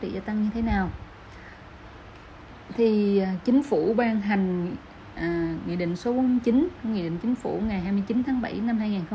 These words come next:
không trăm hai mươi hai, sửa đổi bổ sung một số điều của nghị định hai không chín vào năm hai nghìn không trăm mười ba. Thì dự án đầu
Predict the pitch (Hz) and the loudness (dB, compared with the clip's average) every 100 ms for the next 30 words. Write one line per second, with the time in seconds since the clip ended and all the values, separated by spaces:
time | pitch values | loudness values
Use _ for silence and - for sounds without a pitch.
0 | 208 196 - - - - 226 220 226 220 | -2 -2 -10 -20 -18 -4 0 2 2 2
1 | 202 220 233 226 214 - - - - - | 0 -2 2 2 0 -4 -16 -18 -18 -4
2 | - 185 220 175 202 175 202 - 247 233 | 2 4 4 -2 0 0 -2 2 4 4
3 | 180 - 226 214 196 175 165 185 196 180 | 2 -2 0 4 4 2 -2 -2 -2 -2
4 | 165 160 180 - - 214 - 214 202 220 | -4 -4 -4 -8 -6 -2 0 0 2 2
5 | 247 294 214 190 190 202 196 170 196 196 | 2 2 0 0 0 -2 -4 -4 -6 -4
6 | 202 202 - 190 175 202 196 - - - | -4 -4 -2 -2 2 2 2 -6 -18 -18
7 | - - - - - 208 196 185 175 - | -18 -18 -18 -10 0 4 4 2 -2 -8
8 | - - - 190 190 190 220 247 269 208 | -18 -16 0 6 8 6 4 2 2 2